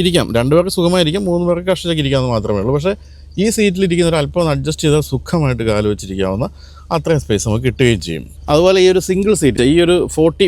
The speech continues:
പെർസെന്റ്, ഇത് സിക്സ്റ്റി ആണല്ലോ, ഫോർട്ടി പെർസെന്റ് മടക്കിയാണ് കയറുന്നതെങ്കിൽ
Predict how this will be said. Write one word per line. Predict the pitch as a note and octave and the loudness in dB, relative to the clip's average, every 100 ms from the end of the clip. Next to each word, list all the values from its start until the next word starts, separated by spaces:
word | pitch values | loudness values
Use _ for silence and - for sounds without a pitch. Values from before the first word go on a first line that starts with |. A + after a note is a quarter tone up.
| D#3 | 0
പെർസെന്റ്, | D3 B2 A#2 G2 | -2 0 -2 -2
ഇത് | B2+ C3 | -2 -4
സിക്സ്റ്റി | C3 D#3 | -2 0
ആണല്ലോ, | A2 F2+ B2 | 0 -2 -4
ഫോർട്ടി | B2 D3 - D3+ - | -2 -2 -2 -2 -2
പെർസെന്റ് | C#3+ C#3 D3 D3 | -2 -2 0 0
മടക്കിയാണ് | C#3 C#3 C#3+ C#3 | 0 -2 0 0
കയറുന്നതെങ്കിൽ | C3+ C#3 C#3 D#3 | 0 0 0 0